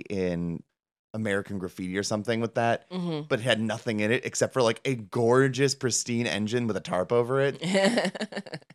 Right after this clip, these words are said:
Speaker 1: And he just never worked on it for, like, fifteen years.
Speaker 2: Oh my God.
Speaker 1: 'Cause kids are expensive, and he was resentful of that. Like, he would watch nascar, go hunting, all of the,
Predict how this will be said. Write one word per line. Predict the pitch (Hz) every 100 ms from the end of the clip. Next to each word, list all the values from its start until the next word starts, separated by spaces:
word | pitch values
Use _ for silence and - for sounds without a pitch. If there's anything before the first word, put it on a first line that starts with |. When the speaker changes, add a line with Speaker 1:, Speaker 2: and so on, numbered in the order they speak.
| _
Speaker 1:
And | 123
he | 135
just | 120 113
never | 123 123 110 113
worked | 104 98 -
on | 95 87
it | -
for, | 107
like, | 92 -
fifteen | - 120 104 - 104 98 95
years. | 90 82 78 -
Speaker 2:
Oh | 135
my | 127
God. | 113 - 62 67 -
Speaker 1:
'Cause | 101 -
kids | 208 170
are | 156
expensive, | 113 - 131 110 - 82
and | 87 85 82
he |
was | 95 87
resentful | 87 85 85 90
of | 80
that. | 85 78 - - - -
Like, | 104
he | 110
would | 113
watch | 104 101
nascar, | 101 87 - 92 85 82
go | 98 85
hunting, | 87 - 85 85 85 - 92 - -
all | 110 92 92
of | 80 -
the, | 131